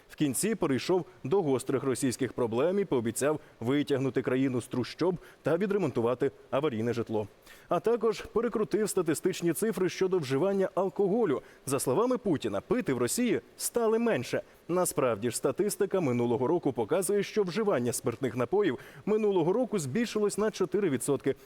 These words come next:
і становить більше п'яти літрів на душу населення у рік.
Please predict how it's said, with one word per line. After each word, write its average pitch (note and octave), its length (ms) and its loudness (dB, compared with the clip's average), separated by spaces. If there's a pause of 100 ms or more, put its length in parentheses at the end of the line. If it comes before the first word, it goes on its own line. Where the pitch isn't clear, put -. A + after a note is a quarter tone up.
(120)
і B2 80 0
становить C#3+ 520 0
більше C#3+ 440 -2
п'яти C3+ 500 0
літрів F#3+ 460 0
на F3+ 160 0
душу C#3+ 460 0
населення A#2+ 580 0
у E3+ 120 2
рік. G#3 260 -2